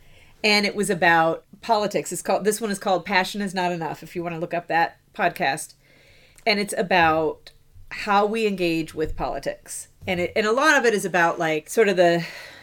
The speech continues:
um, social media, Facebook armchair politics of, like, um, sound bites, and that we consume politics in a similar way to how we consume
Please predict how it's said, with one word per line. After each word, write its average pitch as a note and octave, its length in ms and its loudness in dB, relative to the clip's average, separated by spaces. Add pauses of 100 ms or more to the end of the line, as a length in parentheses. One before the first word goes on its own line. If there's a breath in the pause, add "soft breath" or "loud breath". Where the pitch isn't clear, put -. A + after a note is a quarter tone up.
(220 loud breath)
um, E3 280 -2
social A3+ 320 2
media, F3+ 320 2
Facebook F3 580 -2 (220)
armchair F#3+ 460 0
politics E3+ 720 -2
of, D#3 140 -4
like, D3 340 -4 (380)
um, D3+ 360 -6
sound F#3 380 -2
bites, D3+ 480 -2
and C#3+ 640 -8 (240)
that - 180 4
we G3 160 -2
consume G3 800 -6 (540)
politics A3+ 580 2
in F3 140 -8
a E3+ 60 -6
similar F#3+ 360 -6
way D#3+ 160 0
to D#3+ 80 -2
how E3+ 200 0
we E3+ 100 -2
consume D#3 680 -10